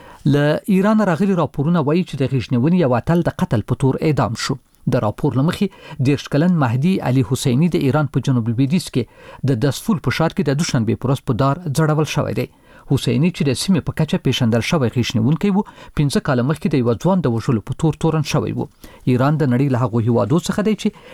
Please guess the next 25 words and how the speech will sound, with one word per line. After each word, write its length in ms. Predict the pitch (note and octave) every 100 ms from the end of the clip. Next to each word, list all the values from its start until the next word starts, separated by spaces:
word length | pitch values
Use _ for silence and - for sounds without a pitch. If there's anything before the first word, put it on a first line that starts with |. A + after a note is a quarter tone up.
| -
ډېر 140 | C3+ D#3 C3
کسان 260 | - A2+ G#2
پکې 160 | - D3+
اعدامېږي. 460 | C3 C3+ A2 G2+ C3+ - - - B2
د 120 | B2+
بخښنې 340 | A2 - F3+ E3+
د 120 | C3+
نړیوال 360 | B2 B2+ E3+ -
سازمان 400 | C3 A#2+ D3+ C3+
په 140 | B2
وینا، 240 | G#2+ A#2+ F3 - - -
په 60 | D#3 C#3+
ایران 240 | B2 E3 F3
کې 80 | G#3+
په 40 | C#3+ A2
دوه 140 | E3+ D3+
زره 160 | A#2+
نولسم 400 | A#2 A#2+ - A3 -
کال 160 | F3+ -
کې 400 | F3+ - - -
تر 180 | C#3 A2
دوه 160 | C3+ -
سوه 180 | C3 D#3
یو 100 | F#3
پنځوس 420 | B2 A2+ B2+ -